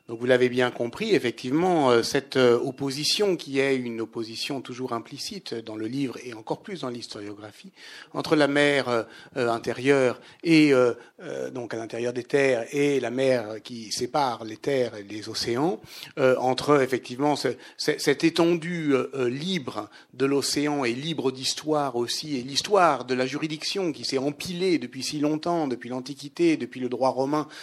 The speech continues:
réemployée par les glossateurs médiévaux, euh, ici. Et puis il y a aussi, euh, euh, troisièmement, euh,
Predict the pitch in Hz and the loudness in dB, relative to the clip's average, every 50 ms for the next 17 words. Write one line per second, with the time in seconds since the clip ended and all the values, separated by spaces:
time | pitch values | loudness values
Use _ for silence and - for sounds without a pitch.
0 | - - - 127 127 143 156 165 160 151 151 147 - 156 147 151 143 147 151 165 | -18 -16 -12 -6 -2 0 2 4 4 2 0 0 -4 -2 0 2 2 2 2 0
1 | 170 160 - 135 127 131 123 127 127 117 127 123 - - 147 143 139 120 120 117 | 0 0 0 0 -2 -2 -2 -2 -2 -2 -2 -2 0 0 2 2 4 4 2 0
2 | 120 127 127 127 127 131 131 127 120 131 143 143 135 123 117 113 113 107 - 131 | 0 -2 -4 -4 -4 -4 -4 -4 -2 -2 -2 0 2 2 2 2 0 -2 -6 -8
3 | 123 - - - 220 233 277 262 - - - - - - 131 - 240 233 180 143 | -6 -6 -4 -4 -2 -2 -2 -2 -4 -10 -16 -10 -6 -4 -2 2 6 6 6 6
4 | 139 127 - - 226 202 170 139 123 117 - - - - - 131 127 120 - 135 | 6 4 2 0 0 0 0 2 2 0 -2 -8 -18 -12 -8 -8 -8 -2 2 2
5 | 131 127 117 127 131 135 160 202 226 233 202 160 139 131 127 | 2 4 4 2 0 2 2 0 0 2 2 2 2 0 0